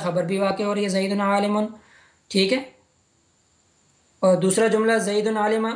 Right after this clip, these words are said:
وہ بھی جملہ اسمیہ خبریہ اس لیے کہ اس کا بھی پہلا حصہ کیا ہے؟ اسم ہے۔ اور ان کا پہلا حصہ مسند الیہ ہے۔ اب دوسری، ہاں، ہم نے دوسری بات اس میں نہیں کی،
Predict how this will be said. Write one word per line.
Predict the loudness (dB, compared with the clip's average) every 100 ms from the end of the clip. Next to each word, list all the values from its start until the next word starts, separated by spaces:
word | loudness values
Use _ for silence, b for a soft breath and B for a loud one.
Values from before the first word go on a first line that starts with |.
| -4
وہ | -4
بھی | -2
جملہ | -2 -2 -2
اسمیہ | -2 0 -2 0
خبریہ | -2 0 0
اس | 0
لیے | 0
کہ | 0
اس | -2
کا | 2
بھی | 2
پہلا | 4 2 2 0
حصہ | -2 -2 -2
کیا | -2 -2
ہے؟ | -4
اسم | -6 -6 -6
ہے۔ | -8 -10 -16 b b b b b _
اور | 0 0 2
ان | 0
کا | 0 0
پہلا | 0 0 0 0 -2
حصہ | -4
مسند | -6 -4 -4 -4 -4
الیہ | -2 0 0
ہے۔ | -2 -12 -10
اب | -6 -4
دوسری، | -4 -2 0
ہاں، | 2 0 -2
ہم | -4
نے | -4
دوسری | -2 -2 -2
بات | 2 2 2
اس | -2
میں | -2
نہیں | -2
کی، | -4 -6